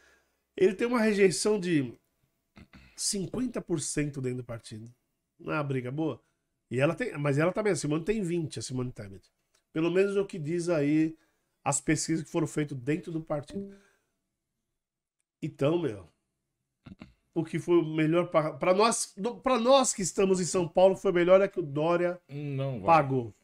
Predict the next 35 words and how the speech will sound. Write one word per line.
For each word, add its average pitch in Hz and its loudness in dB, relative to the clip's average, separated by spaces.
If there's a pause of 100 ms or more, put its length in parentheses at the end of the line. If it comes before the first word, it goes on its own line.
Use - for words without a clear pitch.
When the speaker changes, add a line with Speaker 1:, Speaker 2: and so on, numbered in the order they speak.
Speaker 2:
Não 101 -12
vai. 78 -12 (340)
Então, 185 -2
a, 113 -2
a 135 2
grande 208 0
questão 143 -4
do 87 -8
Dória, 92 -2
eu, 98 -6 (340)
pra 87 -6
quem 117 -6
conheceu 85 -8
a, 64 -12
a - -16
carreira 87 -6
do 85 -8
Dória 80 -6
aí, 113 -4 (720)
ele 226 -2
já 151 4
cagou 123 -2 (760)
quando 143 -6 (240)
ele 110 -8
quebrou 120 -2
a 139 -2
promessa 120 -2
de 151 -6
Speaker 1:
Da 151 -4
Speaker 2:
não 135 0
Speaker 1:
prefe-, 143 -2
Speaker 2:
terminar 165 2
Speaker 1:
da - -
Speaker 2:
o 143 2
mandato. 190 4